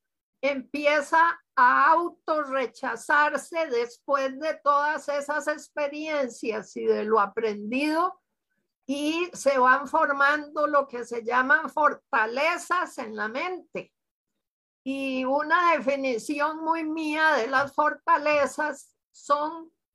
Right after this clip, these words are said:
pensamientos, creencias que yo tengo, que creo que son una verdad en mí,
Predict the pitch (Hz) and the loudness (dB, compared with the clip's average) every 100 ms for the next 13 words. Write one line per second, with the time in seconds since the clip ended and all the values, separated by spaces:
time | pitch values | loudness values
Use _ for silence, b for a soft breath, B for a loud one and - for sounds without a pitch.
0 | _ - 330 349 269 330 320 330 320 285 | _ -4 -2 -4 0 0 0 -4 -4 -6
1 | 262 294 285 285 - - 302 320 330 330 | -6 0 0 0 -10 -6 0 2 2 2
2 | 311 311 262 311 311 302 - _ 247 233 | 0 -2 -6 -4 -2 -4 -8 _ 0 4
3 | 262 269 - 330 302 254 196 139 - _ | 2 2 0 0 0 -4 -4 -6 -10 _
4 | _ - - _ - 262 - - 285 311 | _ -20 -20 _ -2 -2 -2 0 2 4
5 | 330 370 392 392 - 285 233 - 294 294 | 6 8 8 6 0 -4 -4 -2 2 4
6 | 330 339 339 339 330 311 277 233 233 240 | 2 2 0 2 2 2 0 -2 -4 2
7 | 277 254 170 _ _ _ _ - 247 233 | 2 2 0 _ _ _ _ -14 -12 -10
8 | 233 285 359 | -12 -8 -4